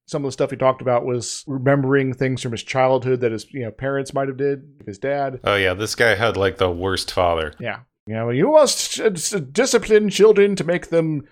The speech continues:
Speaker 1: productive members of society by doing all this horrible stuff to them."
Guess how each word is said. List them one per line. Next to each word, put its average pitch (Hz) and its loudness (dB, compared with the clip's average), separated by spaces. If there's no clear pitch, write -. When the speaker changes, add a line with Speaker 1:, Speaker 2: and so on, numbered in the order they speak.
Speaker 1:
productive 175 -2
members 165 2
of 147 0
society 143 0
by 165 -2
doing 254 0
all 208 2
this 233 0
horrible 220 6
stuff - -4
to 131 -2
them." 123 -2